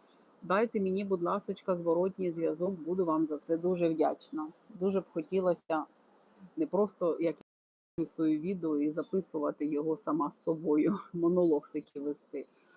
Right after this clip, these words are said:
А хотілося б все ж таки розуміти, що мене видно і чутно. Здравствуйте, добра дівушка. Супер, значить, мене видно і чутно. Доброго,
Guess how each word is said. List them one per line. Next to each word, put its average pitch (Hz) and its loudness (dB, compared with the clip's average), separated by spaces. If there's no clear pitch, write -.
А 160 -4
хотілося 185 -2
б - -10
все 170 0
ж - -10
таки 156 -4
розуміти, 165 -2
що - -8
мене 160 0
видно 180 0
і 185 -2
чутно. 151 -4
Здравствуйте, 180 -2
добра 170 0
дівушка. 156 -4
Супер, 170 0
значить, 196 -4
мене 170 2
видно 170 2
і 160 2
чутно. - -8
Доброго, 214 0